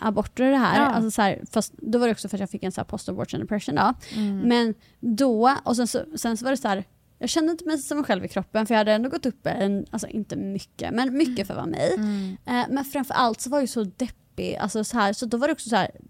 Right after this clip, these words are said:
Speaker 1: det var liksom, det var inte den sexigaste hösten, kan jag säga.
Speaker 2: Nej.
Speaker 1: Alltså, efter aborten.
Speaker 2: Nej.
Speaker 1: För att det är så här, jag,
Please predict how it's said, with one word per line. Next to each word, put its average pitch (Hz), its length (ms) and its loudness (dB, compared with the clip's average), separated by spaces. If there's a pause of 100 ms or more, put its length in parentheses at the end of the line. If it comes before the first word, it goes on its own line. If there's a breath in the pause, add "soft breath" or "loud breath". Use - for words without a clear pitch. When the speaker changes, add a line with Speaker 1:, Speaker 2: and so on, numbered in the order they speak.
(380)
Speaker 1:
det 226 180 2
var 285 120 0
liksom, 208 360 -2
det 196 160 -2
var 226 60 -4
inte 277 200 0
den 190 140 0
sexigaste - 580 -6
hösten, 208 300 -4
kan 220 100 -4
jag 220 80 -2
säga. 208 180 0
Speaker 2:
Nej. 220 220 -2
Speaker 1:
Alltså, 202 440 2 (160)
efter 196 440 -4
aborten. 208 540 -2 (520 loud breath)
Speaker 2:
Nej. 240 300 6
Speaker 1:
För 247 60 4
att 233 100 0
det 262 60 -2
är 277 40 0
så 269 140 -2
här, 226 220 2
jag, 247 180 2